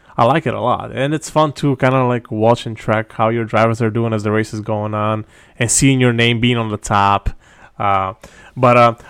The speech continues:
all right, well, just to talk about the sponsors, uh, who helps us with this podcast is Underdog Fantasy. The sign-up code is F one Money Gang. Uh, they do a hundred dollar, uh, t-,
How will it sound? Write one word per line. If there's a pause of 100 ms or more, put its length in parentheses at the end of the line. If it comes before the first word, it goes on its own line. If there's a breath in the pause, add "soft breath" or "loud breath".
(100)
all
right,
well,
just
to
talk
about
the
sponsors,
uh,
who
helps
us
with
this
podcast
is
Underdog
Fantasy. (580 soft breath)
The
sign-up
code
is
F
one
Money
Gang. (140)
Uh, (140)
they
do
a
hundred
dollar, (500 soft breath)
uh,
t-,